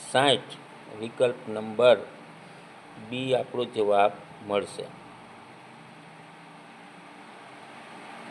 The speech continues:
પ્રશ્ન ચાર, એંસીથી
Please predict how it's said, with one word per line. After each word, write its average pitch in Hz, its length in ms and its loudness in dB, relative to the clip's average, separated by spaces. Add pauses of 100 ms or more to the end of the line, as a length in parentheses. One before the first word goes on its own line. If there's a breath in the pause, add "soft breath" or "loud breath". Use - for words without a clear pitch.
(1600)
પ્રશ્ન 123 340 4 (160)
ચાર, 123 260 10 (1120)
એંસીથી 185 1000 0